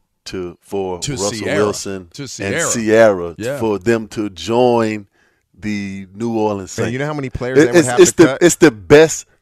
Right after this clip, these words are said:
Speaker 1: place for him. It's the best
Speaker 3: You know how
Speaker 1: fit.
Speaker 3: many pl-, they, they can't afford it. The cap,
Speaker 2: They
Speaker 3: the
Speaker 2: can't
Speaker 3: cap
Speaker 2: do
Speaker 3: is
Speaker 2: it.
Speaker 3: a hundred. They would have to cut their whole team pretty
Speaker 2: They
Speaker 3: much.
Speaker 2: can't
Speaker 3: They,
Speaker 2: do it.
Speaker 3: they can't afford it.
Speaker 2: Can't do it. And that's the problem.
Speaker 1: Yeah, they may not be able to do it, but, uh, listen, things like that mean a lot to players.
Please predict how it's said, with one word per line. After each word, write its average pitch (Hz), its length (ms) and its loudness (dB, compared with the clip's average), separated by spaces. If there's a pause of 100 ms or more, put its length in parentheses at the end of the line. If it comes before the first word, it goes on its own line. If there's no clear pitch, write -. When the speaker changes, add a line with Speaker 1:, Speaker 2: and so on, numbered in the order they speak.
(120)
Speaker 1:
place 165 300 4
for 107 160 -6
him. 101 120 -8
It's 107 100 -12
the 107 140 -4
best 127 300 0
Speaker 3:
You 135 60 -6
know 143 100 -6
how 151 80 -2
Speaker 1:
fit. - 80 -2
Speaker 3:
many 143 160 -10
pl-, - 180 -10
they, 135 280 -8
they 151 120 -6
can't 294 240 -10
afford 165 320 -10
it. - 140 -20
The 113 160 -10
cap, 175 260 -8
Speaker 2:
They 139 100 -8
Speaker 3:
the 135 40 -2
Speaker 2:
can't 120 80 -8
Speaker 3:
cap - 160 -6
Speaker 2:
do - 60 -8
Speaker 3:
is 147 80 -10
Speaker 2:
it. - 20 -10
Speaker 3:
a 160 40 -8
hundred. 151 240 -10
They 190 100 -8
would 208 100 -8
have 180 120 -8
to 139 60 -10
cut 185 220 -8
their 160 140 -8
whole 160 140 -6
team 147 320 -12
pretty 113 280 -8
Speaker 2:
They 104 60 -10
Speaker 3:
much. 110 100 -4
Speaker 2:
can't 98 80 -8
Speaker 3:
They, 143 120 -6
Speaker 2:
do 131 40 -12
it. - 80 -16
Speaker 3:
they 147 100 -6
can't 156 200 -8
afford 131 260 -8
it. - 80 -18 (240)
Speaker 2:
Can't 135 180 -12
do 151 140 -14
it. - 80 -14 (640)
And 117 160 -12
that's 120 160 -10
the 127 80 -14
problem. 151 480 -6
Speaker 1:
Yeah, 110 80 -20
they 104 160 -2
may 120 180 -4
not 131 220 -2
be 131 100 0
able 123 160 0
to 117 80 -2
do 127 300 0
it, 101 120 -12
but, 104 220 -2
uh, 101 260 0 (320)
listen, 110 400 -4 (680)
things 151 300 -2
like 135 160 2
that 123 180 0
mean 117 160 -4
a 107 60 -2
lot 107 220 2
to 98 40 -6
players. 87 580 -8